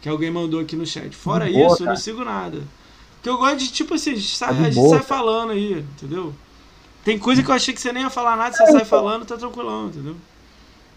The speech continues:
Speaker 1: Tem muito
Speaker 2: Ah, eu falo, eu sou muito de boa, cara. Eu falo as coisas aqui, de boa.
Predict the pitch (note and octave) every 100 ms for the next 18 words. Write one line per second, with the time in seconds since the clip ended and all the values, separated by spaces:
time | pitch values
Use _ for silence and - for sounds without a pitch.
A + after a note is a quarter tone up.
0 | - A#3+ A3 G#3+ G3+ D#3 E3 E4+ F#4 A3
1 | A#3 A#3+ C4+ C#4+ A3+ A#3 A#3 - C4 E3
2 | F#3 B3 A#3+ G#3 C3+ C#3 - E3 G3+ G3
3 | D3+ D#3+ D3+ C3 - F#3+ A3 G#3+ E3 C3+
4 | B2 C#3 F3+ G3+ G3 F#3 E3